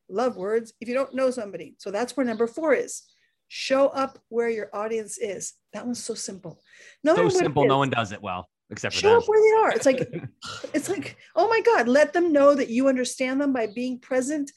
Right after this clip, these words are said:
Speaker 1: in the relevant moments in their lives. Shadow their journey and make it your portfolio. Choose their needs, cover their needs, their jobs to be done. Number five, value as a company, value learning, iterating,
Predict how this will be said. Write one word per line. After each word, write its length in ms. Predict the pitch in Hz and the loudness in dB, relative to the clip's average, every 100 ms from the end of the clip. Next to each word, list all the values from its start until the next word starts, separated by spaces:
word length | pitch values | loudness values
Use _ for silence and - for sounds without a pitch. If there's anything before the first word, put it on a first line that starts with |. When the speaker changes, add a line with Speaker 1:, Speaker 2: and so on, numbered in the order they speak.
| - - | -20 -12
Speaker 1:
in 60 | 226 | -4
the 100 | 214 | 0
relevant 400 | 240 277 277 247 | 4 6 4 0
moments 380 | 240 240 247 | -2 -2 -2
in 80 | 240 | -4
their 140 | 220 202 | -6 -6
lives. 500 | 196 190 - - - - | -8 -8 -12 -16 -20 -18
Shadow 400 | - - 247 277 | -6 2 4 6
their 180 | 277 269 | 6 4
journey 460 | 262 262 269 277 - | 4 4 4 2 0
and 140 | 214 | 2
make 240 | 233 247 | 4 4
it 60 | 262 | 0
your 180 | 233 226 | -2 -4
portfolio. 580 | - - 226 208 165 - _ - - | -6 -4 -2 0 -2 -6 _ -20 -12
Choose 340 | - 277 233 | 0 2 2
their 300 | 208 247 247 | 6 6 6
needs, 300 | 233 196 170 | 2 -4 -10
cover 260 | - 254 247 | -6 -2 0
their 240 | 233 226 | -2 -6
needs, 340 | 226 202 165 165 | -6 -8 -8 2
their 220 | 233 233 | 2 4
jobs 320 | 233 170 - | 0 -2 -8
to 60 | - | -14
be 100 | 165 | -12
done. 220 | 165 110 _ - - _ _ - | -10 -12 _ -20 -20 _ _ -6
Number 320 | 175 190 220 | -4 2 0
five, 640 | 220 - 190 202 170 156 - _ _ _ - | 0 -4 0 0 0 -4 -12 _ _ _ -14
value 800 | 170 226 226 262 233 180 233 285 _ - | -2 0 2 0 0 -2 -4 -6 _ -12
as 100 | 180 | -10
a 60 | 170 | -10
company, 640 | - 226 190 156 180 - | -10 -10 -10 -12 -12 -18
value 400 | 208 226 220 214 | -8 -4 -2 -4
learning, 540 | 190 233 285 302 311 339 _ _ _ - | -2 0 0 -2 -6 -10 _ _ _ -2
iterating, 600 | 247 262 262 269 269 262 | 0 2 0 -2 -6 -10